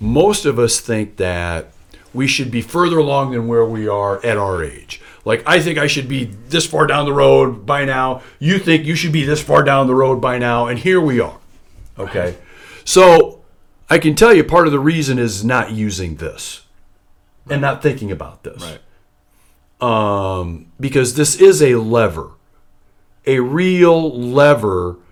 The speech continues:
Speaker 1: that can be used and should be used because it's true. It's not a gimmick. It's not a, you know, a trick or a strategy. It's real, but it's a real lever that can be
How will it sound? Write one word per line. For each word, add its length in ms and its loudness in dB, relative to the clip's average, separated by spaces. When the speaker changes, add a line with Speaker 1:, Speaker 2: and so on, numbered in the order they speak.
Speaker 1:
that 240 0
can 300 -2
be 100 -10
used 460 -4
and 100 -8
should 260 -6
be 120 -6
used 540 -12
because 300 -2
it's 140 -8
true. 440 -2
It's 180 -10
not 200 0
a 60 2
gimmick. 720 -4
It's 120 -12
not 240 4
a, 240 2
you 160 -2
know, 420 -6
a 100 -2
trick 500 -4
or 140 -4
a 60 -8
strategy. 840 -6
It's 260 0
real, 760 0
but 120 6
it's 160 0
a 180 2
real 680 0
lever 500 2
that 280 -4
can 440 -4
be 100 -8